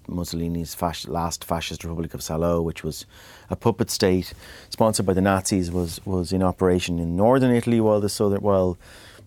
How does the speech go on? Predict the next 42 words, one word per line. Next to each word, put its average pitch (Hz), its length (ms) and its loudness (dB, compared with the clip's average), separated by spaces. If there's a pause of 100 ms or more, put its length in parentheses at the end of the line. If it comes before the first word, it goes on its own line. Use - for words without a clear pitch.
(400)
from 151 260 4
Rome 117 340 6
down, 101 320 4
it 90 80 -4
was, 98 220 -2
it 95 220 -4
was, 95 160 -4
had 95 240 -2
been 90 280 -2 (1000)
occupied 113 440 0
by 90 100 0
the 85 120 -4
Allies. 78 340 -4
So 92 140 -4
the 95 140 0
Allies 95 320 2
were 92 100 -2
moving 95 360 0
north, 98 360 0
but, 90 240 -4
but 87 180 -4
this, - 320 -2 (640)
this 95 160 -4
was 98 140 0
kind 95 180 0
of 92 60 0
Mussolini's 92 500 -2
last 85 300 -2
stand, 87 340 -2
where 78 120 -2
he 76 80 -4
was 76 140 -8
taken 82 420 -4
out 87 160 -4
of 76 80 -8
retirement, 92 520 0
essentially, - 420 -12
by 76 120 -8
the 71 80 -8
Nazis 80 520 -10
to, 85 240 -10
um, 73 240 -12